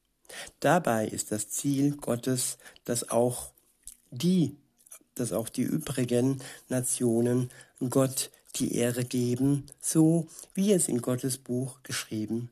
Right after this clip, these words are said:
steht. Deshalb werde ich dich unter den Völkern der Welt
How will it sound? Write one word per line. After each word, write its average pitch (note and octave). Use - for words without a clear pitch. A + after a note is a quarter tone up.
steht. -
Deshalb B2
werde C3+
ich B2+
dich -
unter G#3
den A2
Völkern A#2+
der G#2
Welt A#2